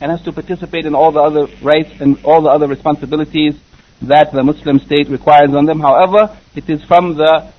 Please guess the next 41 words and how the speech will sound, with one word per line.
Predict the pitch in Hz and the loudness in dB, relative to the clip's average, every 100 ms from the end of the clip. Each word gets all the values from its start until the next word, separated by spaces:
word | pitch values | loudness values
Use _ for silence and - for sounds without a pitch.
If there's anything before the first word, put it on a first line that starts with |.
| _ | _
greatness | 160 185 160 151 | -4 -4 -4 -8
of | 147 | -8
Islam | 147 - 160 160 147 135 | -8 0 2 2 -2 -4
that | 156 156 170 | -2 -2 -8
Islam | 143 202 208 | -6 0 0
protects | 202 180 196 190 | -2 -4 -4 -4
the | 175 | -4
non-Muslims | 165 165 160 - 156 135 | -2 -4 -6 -10 -10 -6
under | 151 143 | -6 -6
their | 147 | -6
care | 143 180 214 233 - _ _ _ | -6 0 0 0 -8 _ _ _
if | - 151 | -16 -8
they | 160 170 | 0 0
agree | 160 180 185 | 2 0 0
to | 180 | -2
follow | 175 170 151 | 0 0 0
the | 139 | -4
law | 143 156 | -2 0
of | 143 135 | -2 -4
the | 139 | -8
Muslim | 147 - 143 | -8 -8 -10
state, | - 175 196 196 _ _ _ | -6 -2 -2 -4 _ _ _
and | 180 180 | -2 2
all | 190 | 2
they | 175 | 2
have | 170 - | -2 -6
to | |
pay | 156 160 156 151 - _ _ | -4 0 0 -2 -8 _ _
is | 151 147 147 135 - - | -6 -2 -2 -4 -12 -10
this | 151 - | -10 -2
small | 156 156 143 | 2 4 4
amount, | 143 151 151 135 | 6 4 2 -4
a | |
tax | 131 185 147 - _ _ - | -4 0 0 -2 _ _ -8
for | 127 | -2
their | 143 151 151 - | 0 2 0 -4
protection. | 143 156 147 - | -10 -10 -8 -10
And | 117 147 | -8 -4
that | 190 190 | -4 0
tax | 170 170 - | -2 -2 -10
is | 170 180 | -8 -8